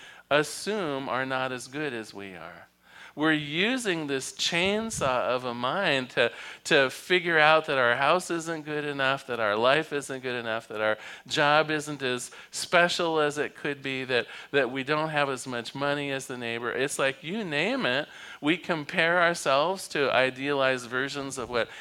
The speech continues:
humans should be like. We compare our children to idealized, uh, pictures of what the smartest children on earth should be like. It just doesn't stop. And then we go ahead and add the judgment factor to it as well, right? We say,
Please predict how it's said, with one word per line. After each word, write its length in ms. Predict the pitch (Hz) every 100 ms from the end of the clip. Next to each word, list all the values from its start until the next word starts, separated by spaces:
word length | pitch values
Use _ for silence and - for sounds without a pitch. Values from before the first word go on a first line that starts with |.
| -
humans 560 | - 180 180 202 196 190
should 240 | 190 170
be 140 | 190
like. 280 | 180 170 170
We 180 | 143 135 - -
compare 540 | - 156 139 180 160 156
our 200 | 135 120 - -
children 680 | - - 185 190 196 190 185
to 180 | 180 151
idealized, 1040 | - 139 147 151 160 156 147 147 147 147 139
uh, 140 | 127
pictures 600 | 120 185 170 - 156 147
of 180 | 147 131
what 220 | 139 139
the 100 | -
smartest 500 | 123 156 151 151 151
children 380 | - 156 147 139
on 240 | 131 123 135
earth 300 | 180 208 -
should 200 | 185 175
be 140 | 175
like. 260 | 165 160 160 - - -
It 200 | 175 170
just 300 | 175 170 -
doesn't 480 | 147 156 147 117
stop. 760 | - - 156 185 135 117 151 180 - - - -
And 180 | 185 214
then 140 | 220
we 100 | 208
go 160 | 202 196
ahead 200 | 190 175
and 120 | 170
add 480 | 123 151 160 160 143
the 260 | 135 131
judgment 580 | 120 139 160 165 147 85
factor 420 | - 117 120 120
to 200 | 120 139
it 120 | 123 113
as 140 | 107
well, 380 | 107 107 85 82
right? 280 | 107 143 151
We 140 | 127
say, 340 | 127 127 123